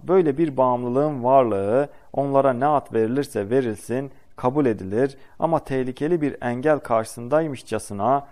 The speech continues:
onlardan derhal yüz çevrilir. Her şey görünüşte iyi gittiği sürece böyle bir davranış yararlı bile olabilir.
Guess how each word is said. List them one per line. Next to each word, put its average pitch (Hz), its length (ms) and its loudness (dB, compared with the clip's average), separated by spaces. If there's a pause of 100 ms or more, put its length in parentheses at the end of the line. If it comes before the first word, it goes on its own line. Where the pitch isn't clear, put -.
(140)
onlardan 110 640 2
derhal 131 440 2 (220)
yüz 123 260 -2
çevrilir. 101 480 -2 (1600)
Her 190 160 4
şey 196 260 -4
görünüşte 143 640 -2 (120)
iyi 170 200 0
gittiği 139 380 -4
sürece 117 560 0 (260)
böyle 156 340 4
bir 139 180 0
davranış 120 580 2
yararlı 127 420 6
bile 110 140 0
olabilir. 98 480 0